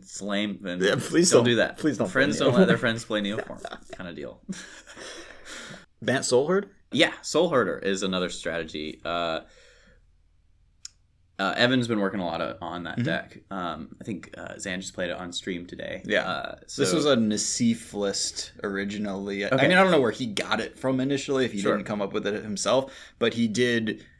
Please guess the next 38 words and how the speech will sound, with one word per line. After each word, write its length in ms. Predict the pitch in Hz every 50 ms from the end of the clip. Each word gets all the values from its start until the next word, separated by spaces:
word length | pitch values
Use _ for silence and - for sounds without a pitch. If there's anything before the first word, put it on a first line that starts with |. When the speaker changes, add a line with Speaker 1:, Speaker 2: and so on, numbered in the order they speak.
| _ _ _ _
Speaker 2:
top 260 | - - 120 104 - -
eight, 440 | 110 107 104 98 - - - - - _ _ _ _ _ - - _
uh, 560 | - 104 95 - 87 82 76 76 67 62 52 - - _ _ _ _
the 80 | - 107
Modern 320 | 98 98 120 147 180 180
Challenge, 360 | 180 - 214 220 220 220 214 220
I 80 | 214
think. 280 | 208 - 220 214 214 196
He, 140 | - - 120
like, 220 | 107 104 107 95
Speaker 1:
Okay. 80 | - -
Speaker 2:
finals 460 | - 101 110 110 120 113 113 110 - -
the 100 | - 117
Modern 300 | 113 101 107 120 123 120
Challenge 460 | - 131 131 135 135 135 135 - -
with 140 | 139 135 -
Speaker 1:
Nice. 100 | - -
Speaker 2:
Bant 180 | 135 131 -
Soul 180 | - 151 147 139
Herder, 220 | 151 151 156 160
and 140 | 143 113 101
that 60 | -
Speaker 1:
Yeah. 60 | -
Speaker 2:
was 100 | - 98
the 80 | 98 98
first, 380 | - - 95 95 - - - -
like, 160 | 92 95 95
appearance 420 | 90 - - 95 101 95 - -
of 140 | - - 107
it. 240 | 107 107 - - - _ _ _ _ -
Speaker 1:
Right. 240 | 180 165 - - -
So 180 | - 143 135
Soul 280 | 123 117 156 147 151 156
Herder, 440 | 143 139 131 135 139 135 135 127 - -
it, 280 | 107 110 - 98 -
like, 200 | 101 95 92 90
flickers 260 | - 123 110 113 110
things. 460 | - 101 95 98 104 104 - - -